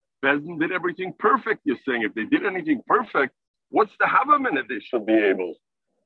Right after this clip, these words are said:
to be Moshe? And for the Gemara, Beruchos, what happened was, one of the Yisraelim later on inherited something, Rashi's Masber, from his mother's side, not from his father's side,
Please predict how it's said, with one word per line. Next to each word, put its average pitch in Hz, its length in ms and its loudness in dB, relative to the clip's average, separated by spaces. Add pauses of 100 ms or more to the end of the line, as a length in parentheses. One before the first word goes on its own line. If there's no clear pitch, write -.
(140)
to 117 80 -2
be 104 120 -4
Moshe? 95 260 -2 (720)
And 92 140 -16
for 101 120 -4
the 98 120 -6
Gemara, 185 400 2
Beruchos, 120 720 0 (760)
what 98 180 0
happened 143 380 0
was, 127 480 2 (260)
one - 220 4
of - 80 6
the 123 120 2
Yisraelim 117 640 -6
later 120 400 -2
on 107 360 -2 (120)
inherited 120 680 -4
something, 110 400 -8
Rashi's 113 500 -2
Masber, 107 440 2 (400)
from 127 180 4
his 113 220 -4
mother's 135 540 0
side, 80 340 -6
not 131 280 0
from - 140 -2
his 101 160 -4 (140)
father's 110 360 2
side, - 280 -4